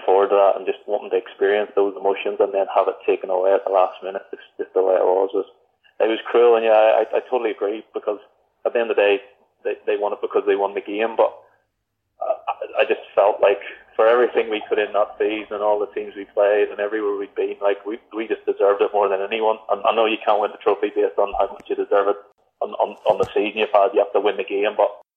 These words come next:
that's just, that was, that, that, that's the feeling, you know, that's, I think that was the emotion afterwards and the, the disappointment, and just had the, you know, as I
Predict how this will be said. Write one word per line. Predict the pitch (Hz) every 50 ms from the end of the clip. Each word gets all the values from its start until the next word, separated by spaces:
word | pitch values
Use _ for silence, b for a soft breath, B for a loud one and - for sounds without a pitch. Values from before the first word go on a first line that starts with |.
| _ _ _ -
that's | - - - - - -
just, | 101 - - _ _ _ _ _ _ _ _ _ _ -
that | 131 139 139
was, | 135
that, | - 143 139 -
that, | 131 123 - -
that's | - 123 117 - -
the | - - -
feeling, | - - 196 - _ _ -
you | 98
know, | 98 95 98 107
that's, | 110 - - -
I | - -
think | 104 104 101
that | 104 101
was | 95
the | - 98
emotion | 95 - 95 98 95 - - - 98 - - _ -
afterwards | - 95 92 - - - 98 98 98 - 95
and | 92 -
the, | _
the | - 101 -
disappointment, | 101 - - - - - - 92 190 - - - -
and | 403 392 _ _ _ _ _ _ _ _ _
just | - - - -
had | - - -
the, | - 98 95 - - - - -
you | 98
know, | 98 98 - - - - - - - - _ _ _ _ _ _ _ _ _ _ _ _ _ _ _ _ _ _ _ _ _ _
as | - 101
I | 101